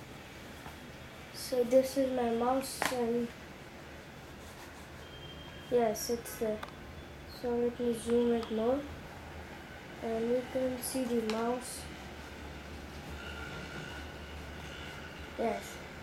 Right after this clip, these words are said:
it's very nice, and I use it when I want it. It's good. And now let's use the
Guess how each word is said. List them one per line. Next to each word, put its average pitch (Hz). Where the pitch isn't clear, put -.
it's 240
very 311
nice, 247
and 247
I 269
use 285
it 285
when 240
I 240
want 277
it. 214
It's 233
good. 240
And 262
now 277
let's 277
use 254
the -